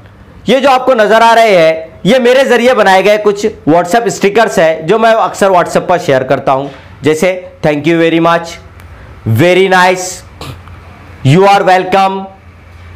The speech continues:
शुक्रिया, Happy birthday और बहुत सारे stickers जो है मैंने बनाए हूं और इस तरह के sticker आप भी बना सकते हो।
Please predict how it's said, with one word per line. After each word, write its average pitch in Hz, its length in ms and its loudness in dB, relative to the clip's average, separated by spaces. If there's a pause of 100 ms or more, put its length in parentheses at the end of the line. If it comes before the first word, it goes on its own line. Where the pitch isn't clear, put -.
(500)
शुक्रिया, 202 840 0 (720)
Happy 190 300 -2
birthday 196 680 -2 (880)
और 311 220 0
बहुत 262 300 -2
सारे 247 560 0 (440)
stickers 220 460 0
जो 190 180 0
है 185 140 2
मैंने 180 300 0
बनाए 156 360 0
हूं 151 440 -4 (240)
और 240 480 -2
इस 226 200 -2
तरह 208 200 2
के 208 220 0
sticker 190 360 0
आप 156 300 0
भी 151 180 0
बना 143 260 0
सकते 107 340 -8
हो। 82 100 -2